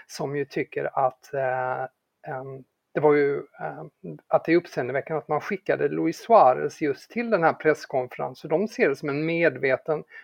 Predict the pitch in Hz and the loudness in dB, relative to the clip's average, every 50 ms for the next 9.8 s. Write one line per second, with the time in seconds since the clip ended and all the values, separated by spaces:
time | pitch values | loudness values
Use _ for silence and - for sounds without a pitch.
0 | - _ - 175 160 151 139 147 143 - - 143 139 - - 208 208 233 240 226 | -18 _ -6 -4 -2 -2 -2 -2 -4 -2 -2 -2 -2 0 2 2 2 2 0 -4
1 | 220 - - 226 190 156 131 123 135 135 127 131 160 - - - - - - 139 | -6 -2 2 4 6 6 6 4 2 -2 -4 -6 -10 -14 -18 -20 -20 -12 -8 -8
2 | 131 - 151 139 147 143 135 143 143 143 156 151 143 123 117 127 - 151 139 147 | -4 -2 0 0 0 2 4 4 4 6 4 4 2 0 -2 -6 -6 -4 -2 -2
3 | 147 147 143 127 120 135 123 127 147 - - - - 202 147 135 131 127 165 196 | -2 -2 -2 -2 0 0 0 2 0 0 0 0 0 2 4 4 4 4 2 2
4 | 190 175 175 175 170 180 190 - _ - 147 139 139 135 143 156 185 208 214 - | 2 2 2 2 2 0 -2 -4 _ -6 -2 0 2 2 4 4 2 0 -2 -4
5 | - - - - - - - - _ - 185 220 220 175 147 - - 175 165 151 | -10 -20 -20 -20 -20 -20 -20 -6 _ 8 10 12 12 12 10 8 6 6 6 8
6 | 147 139 127 139 - - - - 175 175 - - - 156 151 147 151 139 165 170 | 8 8 6 4 2 -2 -12 -10 -8 -8 -8 -6 -2 2 2 2 4 2 2 4
7 | 160 139 131 127 - - 147 - _ - 170 156 139 143 139 139 139 147 143 135 | 4 2 2 0 -2 -4 -4 -2 _ 4 6 6 6 6 4 0 -2 -2 -2 -2
8 | 131 - 160 151 139 135 - - 147 139 127 - - - 139 - - 214 214 208 | -2 0 0 0 0 0 -4 -8 -6 -6 -6 -4 -4 -6 -6 -2 4 6 8 8
9 | 190 165 135 120 120 123 135 - _ - 143 143 156 156 156 | 8 10 8 8 6 6 2 -2 _ -2 0 2 0 0 -2